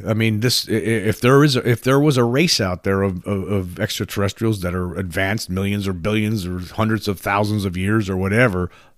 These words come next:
and they wanted to take this planet, they would be able to do it. But also, you have to wonder, though, at the same time, uh, the extraterrestrials that are, uh, ob-, obviously here, apparently here right now, right?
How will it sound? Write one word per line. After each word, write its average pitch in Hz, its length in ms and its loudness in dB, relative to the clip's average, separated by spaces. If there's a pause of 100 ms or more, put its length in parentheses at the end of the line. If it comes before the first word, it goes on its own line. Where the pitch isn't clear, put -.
(140)
and 92 180 -2
they 98 60 2
wanted 104 260 2
to 98 100 0
take 110 300 0
this 95 120 -2
planet, 123 400 -2
they 98 100 0
would 98 160 0
be 104 100 2
able 98 140 0
to 90 60 -2
do 120 220 2
it. 73 100 -8 (540)
But 147 100 8
also, 147 280 6
you 135 100 6
have 127 100 2
to 117 100 2
wonder, 131 320 4
though, 101 140 4
at 98 80 0
the 98 80 -4
same 107 300 0
time, 123 320 0
uh, 110 280 0
the 107 260 2
extraterrestrials 113 720 0
that 98 140 0
are, 95 280 0
uh, 95 160 0
ob-, 98 340 -4
obviously 107 580 2
here, 120 320 2
apparently 98 560 2
here 139 200 2
right 95 240 0
now, 87 320 -4 (240)
right? 90 280 -2